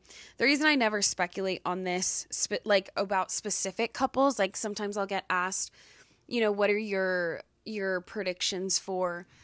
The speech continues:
celebrity relationships, um, good or bad?" And I, I never, never in a million years speculate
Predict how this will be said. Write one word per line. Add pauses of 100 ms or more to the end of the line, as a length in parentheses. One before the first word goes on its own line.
(260)
celebrity
relationships,
um, (200)
good
or
bad?" (100)
And
I,
I
never,
never
in
a
million
years (320)
speculate